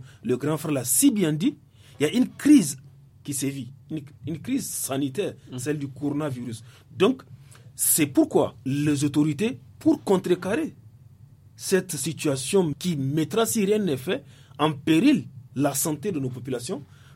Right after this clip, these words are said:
Speaker 1: donc, euh, sont appelées à décréter l'état d'urgence sanitaire afin de restreindre ou contrôler et augmenter un certain nombre de pouvoirs des autorités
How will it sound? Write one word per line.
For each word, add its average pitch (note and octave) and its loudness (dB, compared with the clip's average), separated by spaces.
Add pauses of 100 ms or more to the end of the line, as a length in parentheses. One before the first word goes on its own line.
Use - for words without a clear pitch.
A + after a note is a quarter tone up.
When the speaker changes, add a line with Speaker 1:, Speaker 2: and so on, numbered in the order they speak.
Speaker 1:
donc, F3 0 (440)
euh, C3 0
sont G#3+ 0
appelées D3 0 (440)
à C3+ -2 (160)
décréter D#3+ -2 (240)
l'état C3+ -4
d'urgence C#3 -4
sanitaire C3+ -2 (240)
afin C3 -6
de C#3 -6
restreindre E3+ -2
ou D#3 -10 (100)
contrôler G3 4
et D3+ -2
augmenter F3 -4
un A3+ -2
certain F#3 -6
nombre F#3+ -4
de C#3 -12
pouvoirs D3+ -4
des C3+ -4
autorités B2+ -6